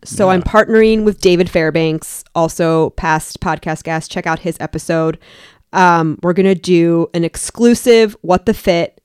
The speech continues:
Speaker 1: class, an M M A mixed mode circuit class. It's gonna be Saturday, March fourteenth,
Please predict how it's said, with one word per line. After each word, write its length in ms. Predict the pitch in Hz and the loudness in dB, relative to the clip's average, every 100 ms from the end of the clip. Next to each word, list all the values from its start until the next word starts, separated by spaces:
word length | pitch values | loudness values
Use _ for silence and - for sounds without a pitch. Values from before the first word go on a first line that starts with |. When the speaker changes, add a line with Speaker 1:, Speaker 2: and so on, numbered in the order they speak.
| - | -10
Speaker 1:
class, 480 | - 156 123 156 - | -4 -2 -2 -6 -8
an 100 | 175 | -6
M 160 | 156 170 | -2 0
M 140 | 190 | 0
A 440 | 180 165 160 160 - | 0 -2 -4 -6 -8
mixed 320 | 165 160 - | -8 -8 -8
mode 240 | 175 180 175 | -6 -6 -6
circuit 340 | 165 156 - | -10 -10 -12
class. 340 | - 143 151 | -10 -8 -10
It's 160 | - - | -12 -10
gonna 180 | 170 160 | -6 -4
be 120 | 156 | -6
Saturday, 720 | - - 170 175 196 202 202 | -8 -2 2 2 2 0 -2
March 340 | - 170 175 - | -2 -4 -4 -6
fourteenth, 760 | - 214 - 214 175 175 - | -4 -4 -4 -2 -2 -2 -8